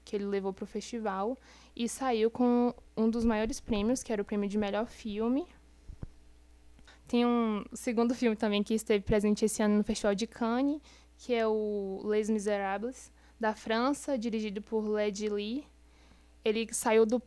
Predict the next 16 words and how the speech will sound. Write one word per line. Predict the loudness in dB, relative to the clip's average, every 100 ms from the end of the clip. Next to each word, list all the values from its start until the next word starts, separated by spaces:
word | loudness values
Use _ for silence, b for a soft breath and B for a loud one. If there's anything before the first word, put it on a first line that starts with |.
| -10 2
festival | 4 6 4 4
com | 4
o | 2
prêmio | 2 2
de | 2
melhor | 4 4 2
roteiro, | 0 2 2 2
que | -2 -2
foi | 0 2
o | 0 -4
prêmio | -6 -4 -4
que |
dividiu | -6 -4 -6 -4
juntamente | -4 -2 -4 -2
com | 0
Bacurau, | 0 2 0 0 0 -2